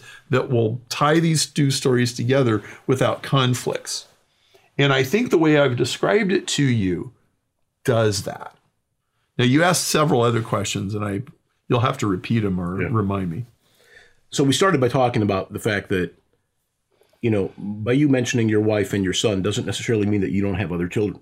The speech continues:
Speaker 2: It's just that you didn't
Speaker 1: Well,
Speaker 2: mention the other children.
Speaker 1: yeah.
Speaker 2: So it's quite possible that there were plenty of human beings, maybe hundreds, maybe even thousands of them. Again,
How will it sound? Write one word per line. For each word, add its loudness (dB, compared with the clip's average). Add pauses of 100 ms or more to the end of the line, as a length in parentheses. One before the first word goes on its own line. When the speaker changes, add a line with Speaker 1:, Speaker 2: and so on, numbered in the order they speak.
(140)
Speaker 2:
It's -10
just -4
that -4
you -2
didn't 0
Speaker 1:
Well, 2
Speaker 2:
mention -2
the 2
other -2
children. -4
Speaker 1:
yeah. 0 (280)
Speaker 2:
So 0
it's -4
quite 0
possible 0
that 0
there 2
were 2
plenty -2
of -4
human -4
beings, -6
maybe 2
hundreds, 0
maybe 2
even 0
thousands 0
of -4
them. -4
Again, 0